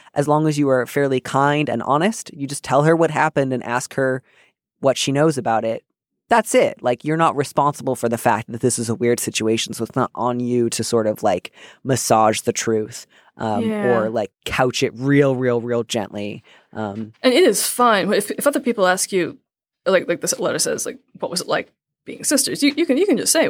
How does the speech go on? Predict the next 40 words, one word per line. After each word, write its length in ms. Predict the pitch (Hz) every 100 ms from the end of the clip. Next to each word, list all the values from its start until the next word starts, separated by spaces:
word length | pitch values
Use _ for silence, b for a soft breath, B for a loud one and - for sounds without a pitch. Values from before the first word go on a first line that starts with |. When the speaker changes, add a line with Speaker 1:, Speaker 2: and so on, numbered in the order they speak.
| -
Speaker 2:
"Oh, 100 | 311
we're 100 | 143
not 160 | - -
sisters." 400 | 247 - - 233
You 60 |
don't 140 | 220 190
have 180 | 196 -
to 80 | 330
Speaker 1:
Right. 300 | 240 127 -
Speaker 2:
play 160 | 214
along. 320 | 156 202 -
And 120 | 190 - B B
in 60 | -
fact, 260 | 285 - _ _
uh, 200 | 190 160 - _ _ _ _ _ _ _ _ _ _ -
if 140 | 269
it 120 | -
were, 220 | 196 165 - _
I 100 | -
would 120 | 285 -
be 160 | 170 - _ -
very 220 | 170 160
tempted 420 | - 143 - - - _ -
just 180 | 180 -
to 40 |
see 160 | - 196
what 100 | -
happened 500 | - 208 202 196 - -
and 80 | 175
not 140 | 180
correct 200 | - -
anyone, 260 | 208 208 190
but, 180 | - _ -
uh, 100 | -
that's 220 | 220 220
bad 180 | - -
advice. 280 | - - -
Don't 180 | 196 175
do 80 | -
that. 220 | -